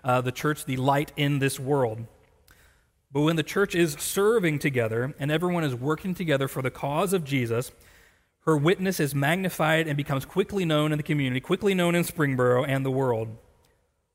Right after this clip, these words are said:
So those who are incredibly financially generous, thank you, thank you, thank you. But those who are incredibly financially generous and have not yet served anywhere,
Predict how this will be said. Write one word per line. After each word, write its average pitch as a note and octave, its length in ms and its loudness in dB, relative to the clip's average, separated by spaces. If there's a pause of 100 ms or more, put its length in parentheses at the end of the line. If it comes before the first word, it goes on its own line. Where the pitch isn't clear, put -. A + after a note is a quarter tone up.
(720)
So C#3 80 -2
those E3 340 -2
who D#3+ 180 -2
are C#3+ 160 0
incredibly E3 580 -4
financially C#3+ 600 -4
generous, A#2 460 -4
thank D#3 400 -4
you, D#3 120 -4
thank C#3+ 260 -6
you, C#3 80 -6
thank B2 300 -8
you. A2+ 220 -8 (540)
But A#2 120 -6
those D#3 220 -4
who D3+ 100 -4
are C3+ 40 -2
incredibly D#3 540 -4
financially C#3+ 460 -4
generous B2 320 -4
and B2 160 -6
have B2 180 -4
not C3+ 280 -2
yet C#3 180 -6
served C#3 320 -6
anywhere, A2+ 560 -4